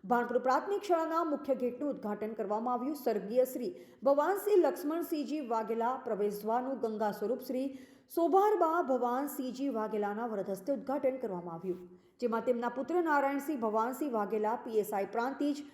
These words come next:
વિજયસિંહ ભવાનસિંહજી વાઘેલા તેમજ વિશ્રામસિંહજી ભવાનસિંહજી વાઘેલા હાજર રહ્યા. સાથે સાથે સમાજના અગ્રણીઓ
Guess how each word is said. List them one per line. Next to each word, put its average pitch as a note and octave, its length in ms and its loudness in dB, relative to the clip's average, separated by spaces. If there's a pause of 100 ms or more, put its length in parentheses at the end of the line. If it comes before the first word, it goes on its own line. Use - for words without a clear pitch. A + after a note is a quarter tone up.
(140)
વિજયસિંહ F#4 640 6
ભવાનસિંહજી C4 720 -2
વાઘેલા G#3 480 -2
તેમજ G#3+ 280 -4
વિશ્રામસિંહજી D#4 760 0
ભવાનસિંહજી A#3+ 640 -2
વાઘેલા A#3+ 420 2
હાજર A3+ 260 -4
રહ્યા. F3+ 220 -4 (500)
સાથે E4 340 4
સાથે A4 260 4
સમાજના E4 480 2
અગ્રણીઓ C4+ 320 0